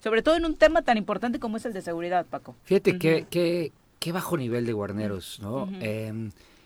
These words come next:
Speaker 2: cuestionar el trabajo de un diputado, y no, no es por defender a, a, a Julio, cuando sabemos,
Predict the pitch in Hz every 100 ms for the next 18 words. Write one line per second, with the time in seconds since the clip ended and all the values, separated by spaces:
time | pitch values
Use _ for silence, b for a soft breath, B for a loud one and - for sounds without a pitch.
0 | b 117 165 - 165 185 190 156 139 143
1 | - 147 143 143 139 120 127 123 143 127
2 | 131 117 139 139 123 135 127 113 117 127
3 | 120 101 - - - - - 123 120 135
4 | - 117 110 135 143 151 170 -